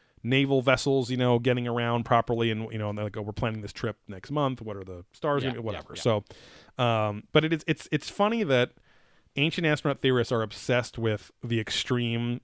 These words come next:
Speaker 1: examples of things to prove their rule, like, the, to prove the, the rule of thought that they're trying to express.
Speaker 2: Mm-hmm.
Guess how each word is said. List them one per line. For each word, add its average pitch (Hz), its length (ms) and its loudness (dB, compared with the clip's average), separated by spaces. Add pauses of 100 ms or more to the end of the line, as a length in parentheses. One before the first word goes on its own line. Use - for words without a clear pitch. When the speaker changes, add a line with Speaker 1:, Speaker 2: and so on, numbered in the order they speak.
Speaker 1:
examples 107 680 -6
of 104 180 -10
things 101 560 -4
to - 160 -8
prove 110 560 -2
their 98 200 -6
rule, 104 420 -2
like, 110 180 -2
the, 113 100 -6
to 113 140 -4
prove 113 340 0
the, 104 300 0 (400)
the 127 80 4
rule 110 260 0
of 104 80 -4
thought 113 400 2
that 123 160 -8
they're 107 320 -2 (140)
trying 110 280 0
to 107 100 0
express. 110 600 0 (100)
Speaker 2:
Mm-hmm. 120 180 -14